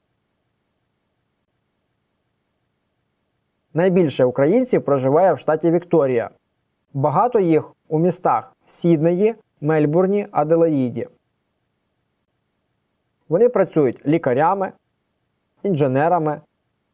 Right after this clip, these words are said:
юристами. Деякі українці створили власні підприємства, зокрема й сільськогосподарські.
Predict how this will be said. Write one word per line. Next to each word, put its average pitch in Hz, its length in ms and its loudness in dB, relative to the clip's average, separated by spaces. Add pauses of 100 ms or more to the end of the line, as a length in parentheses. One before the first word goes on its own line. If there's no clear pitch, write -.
(580)
юристами. 117 640 -2 (2750)
Деякі 151 440 0
українці 180 520 0
створили 170 420 2
власні 147 400 -2
підприємства, 139 840 -4 (100)
зокрема 147 460 -2
й 190 40 -2
сільськогосподарські. 143 1040 -2